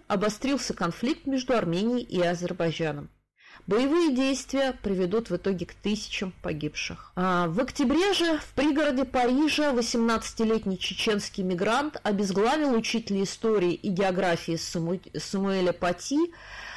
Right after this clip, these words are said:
а, предположительно за то, что тот показывал карикатуры на пророка Мухаммеда. А папа римский Франциск Первый поддержал легализацию однополых союзов.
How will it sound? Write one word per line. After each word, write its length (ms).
а, 100
предположительно 1160
за 180
то, 200
что 240
тот 320
показывал 680
карикатуры 840
на 300
пророка 640
Мухаммеда. 680
А 100
папа 280
римский 500
Франциск 640
Первый 540
поддержал 800
легализацию 840
однополых 640
союзов. 760